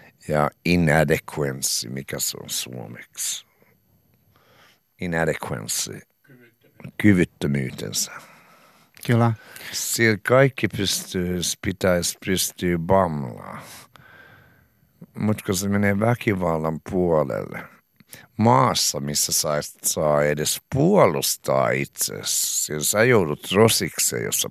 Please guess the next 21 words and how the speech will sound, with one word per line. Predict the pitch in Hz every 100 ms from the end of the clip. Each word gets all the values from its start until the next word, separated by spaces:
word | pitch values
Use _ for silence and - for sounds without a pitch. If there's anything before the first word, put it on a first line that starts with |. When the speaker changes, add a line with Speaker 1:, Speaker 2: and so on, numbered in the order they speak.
| -
Speaker 1:
puolustat | 78 67 67 - - - - 50
itseäsi | - - 50 50 - -
täällä. | - - - - - _ _ - - _ _ _ _ _ _ _ -
Ää, | 95 90 87 85
mä | 82 107
oon | 101 73
joutunut | 67 65 71 67 -
pari | 78 58 -
kertaa. | - - - - - - - _ 107
Mä | 107 107
en | 80 82 78 78
hyppää | 92 - - 65 _
tappeluihin. | - 90 - - - - - 50 -
Mä | - -
oon | 85 80 -
puolustanut | 85 78 - 85 85 95
itseni | 92 - 82 85
ja | 92
mä | 110
oon | 101
yhtäkkiä | 101 - 101 95 -